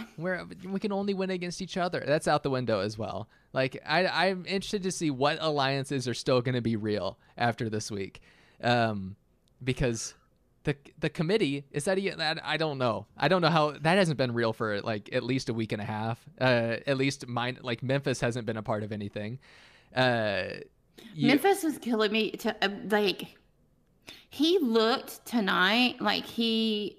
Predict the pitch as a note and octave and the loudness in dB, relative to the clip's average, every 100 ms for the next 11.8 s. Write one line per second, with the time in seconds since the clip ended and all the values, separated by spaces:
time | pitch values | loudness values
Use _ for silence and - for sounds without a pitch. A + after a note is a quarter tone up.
0 | - G3 F#3 F#3 - F#3 G3 F3 F3 G3+ | -6 -2 0 0 -4 -2 0 0 2 4
1 | G#3+ - - F#3 F#3 F#3+ G3 - _ A#3 | 2 0 -2 0 2 2 -2 -6 _ 0
2 | F#3 F3+ E3+ - - - - - _ _ | 2 2 -2 -6 -14 -16 -18 -18 _ _
3 | _ _ _ - - G3 F#3+ - A3+ A3 | _ _ _ -14 -4 -2 -2 -4 -2 2
4 | G#3+ - - _ _ _ _ _ _ _ | 2 0 -12 _ _ _ _ _ _ _
5 | _ _ A#3+ A3+ - G#3 G#3+ - F#3+ E3+ | _ _ -6 -6 2 2 2 -2 -2 0
6 | G#3+ - - - F#3 F3+ D#3 - - _ | -2 -6 -10 -4 -2 0 0 0 -8 _
7 | _ _ _ _ - B2+ B2 - D3 D3 | _ _ _ _ -4 -2 -2 -2 0 0
8 | - E3 C#3+ C#3+ C#3 C3 A#2 - C3 C3 | 2 2 2 2 2 0 -2 -2 -2 -2
9 | B2+ B2 A#2+ A#2 A#2 A#2+ B2+ A#2 - A2 | -2 -2 0 0 0 0 0 -2 -2 -4
10 | G#2 G#2+ F#2+ B2+ C3 G#2+ G#2+ B2 D3+ G3 | -4 -6 -2 -4 -2 -6 -4 0 0 0
11 | C3+ A#2+ G#2 - E2+ F#2 G#2 | -4 -4 -6 -8 -10 -12 -12